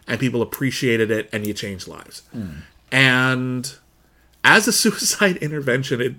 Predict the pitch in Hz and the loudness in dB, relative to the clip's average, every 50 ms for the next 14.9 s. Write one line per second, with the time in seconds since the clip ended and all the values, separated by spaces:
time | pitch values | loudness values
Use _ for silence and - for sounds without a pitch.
0 | - _ _ - 139 139 - 143 139 135 131 127 131 123 127 127 127 120 113 104 | -14 _ _ -2 -2 -2 -2 -6 -8 -8 -4 0 2 4 4 4 2 2 0 -2
1 | 101 104 98 92 90 95 98 98 87 - - - - - - - - _ - - | -2 -2 -2 -4 -4 -8 -10 -12 -12 -12 -10 -10 -8 -8 -8 -10 -12 _ -20 -20
2 | - - - - - 120 127 127 131 135 131 135 - 143 147 135 135 131 131 120 | -20 -20 -14 -6 -2 0 2 4 4 4 2 2 0 0 2 2 4 4 2 2
3 | - - 123 120 117 - 113 107 - 156 139 - - 123 110 104 107 98 92 - | 2 0 0 0 0 -2 -4 -4 -4 -4 -4 -2 -2 -2 -2 0 -2 -2 -4 -6
4 | 101 - - 117 101 95 90 - - 76 - - - - - - _ - - - | -8 -10 -8 -10 -10 -10 -10 -10 -12 -12 -12 -12 -14 -16 -16 -18 _ -20 -14 -10
5 | 120 104 123 120 127 131 139 135 156 143 127 127 117 120 117 107 117 - - - | -6 -2 0 2 4 4 4 2 2 0 0 2 2 2 0 0 -2 -4 -2 -2
6 | 117 113 - - 123 107 107 110 104 101 98 101 113 120 98 113 117 113 110 104 | -2 -2 -2 -4 -4 -4 -4 -6 -6 -6 -4 -2 -2 -2 0 0 0 0 0 -2
7 | - 113 117 104 101 - - - 110 98 101 104 104 101 - _ _ _ _ _ | -4 -6 -6 -6 -8 -10 -10 -8 -6 -6 -6 -6 -8 -10 -14 _ _ _ _ _
8 | _ _ _ _ - - - _ - - 117 123 113 101 120 110 107 98 110 101 | _ _ _ _ -20 -20 -20 _ -8 -4 -2 -2 0 2 2 2 2 0 -4 -6
9 | 113 107 98 98 - 98 - - 98 95 95 92 95 - - _ - 101 92 82 | -4 -4 -4 -4 -6 -10 -10 -8 -8 -8 -8 -10 -12 -16 -18 _ -14 -12 -12 -10
10 | 78 107 131 120 123 123 123 - - - - 147 135 165 151 156 165 170 190 180 | -10 -12 -8 -4 0 0 0 0 0 0 -2 0 0 0 0 2 4 6 6 6
11 | 165 151 143 131 156 156 151 165 151 - 165 156 151 151 170 - - 160 165 190 | 6 4 2 0 -2 -2 -2 -2 -2 0 0 0 0 -2 -4 -6 -6 -4 0 2
12 | 233 269 285 247 233 202 170 160 165 156 - - 160 156 139 151 139 127 127 143 | 2 2 4 4 2 4 4 2 2 2 2 0 -2 0 0 -2 -4 0 2 2
13 | 143 143 143 143 139 131 127 123 - - 120 120 135 139 175 147 135 117 107 104 | 4 4 2 2 0 -2 -2 -2 0 0 0 0 0 -2 -2 0 0 0 0 -2
14 | 104 113 104 - - 110 101 101 101 101 - - 104 104 104 104 - | -4 -6 -8 -8 -8 -8 -6 -6 -6 -6 -6 -8 -6 -6 -6 -6 -6